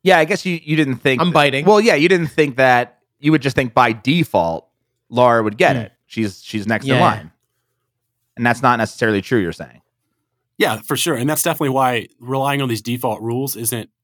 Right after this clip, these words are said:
Speaker 3: a great solution for everyone. And, and, and fine, it may work perfectly for some people, but it's so easy to put in exactly what you want to have happen that why would you rely on rules that you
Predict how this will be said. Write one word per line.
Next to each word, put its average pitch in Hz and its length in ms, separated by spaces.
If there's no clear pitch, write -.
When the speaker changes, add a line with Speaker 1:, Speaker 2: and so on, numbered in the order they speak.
Speaker 3:
a 110 100
great 110 340
solution 104 520
for 95 240
everyone. 113 500
And, 151 140
and, 151 240
and 139 120
fine, 147 180
it 127 100
may 165 100
work 156 240
perfectly 135 440
for 104 120
some 120 260
people, 165 480
but 151 100
it's 131 120
so 156 240
easy 151 240
to 120 80
put 143 180
in 131 220
exactly 123 400
what 117 200
you 117 100
want 117 180
to 110 60
have 104 160
happen 123 380
that 98 120
why 127 160
would 147 160
you 131 60
rely 117 340
on 104 180
rules 113 280
that - 140
you 110 140